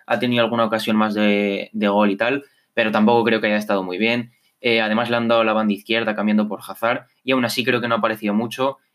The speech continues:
y Bale totalmente apático, apenas la ha tocado. Eh,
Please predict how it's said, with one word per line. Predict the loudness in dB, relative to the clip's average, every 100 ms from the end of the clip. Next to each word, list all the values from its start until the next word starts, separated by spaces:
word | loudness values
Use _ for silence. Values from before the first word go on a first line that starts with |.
| -6
y | -2
Bale | 2 2 2 0
totalmente | -2 -2 0 0 0 0
apático, | 0 0 0 2 2
apenas | 2 0 -2 -2
la |
ha | -2
tocado. | 0 2 2 2 0 -6 _ _ _ _ _
Eh, | 0 2 2 2 2 2 2 2 -2